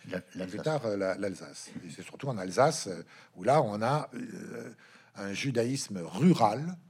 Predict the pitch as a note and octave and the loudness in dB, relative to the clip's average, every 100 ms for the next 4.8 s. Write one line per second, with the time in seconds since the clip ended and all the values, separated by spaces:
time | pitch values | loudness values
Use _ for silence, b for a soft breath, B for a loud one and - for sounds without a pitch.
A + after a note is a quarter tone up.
0 | _ _ _ _ _ _ _ _ _ _ | _ _ _ _ _ _ _ _ _ _
1 | - B2+ F3+ G#3 F3+ G3 D3+ - C3+ E3+ | -8 -6 2 4 4 4 2 2 0 0
2 | F#3 C3 B2+ A#2+ A2+ D3 A#2+ F2+ A2 - | 0 -4 -4 -4 -6 -6 -6 -6 -8 -14
3 | B B B - A#2+ B2+ - B C3 E3 | B B B 0 4 4 0 B -6 -4
4 | E3+ A2 E3 E3 B2+ F3 G3 | -2 2 2 2 2 6 6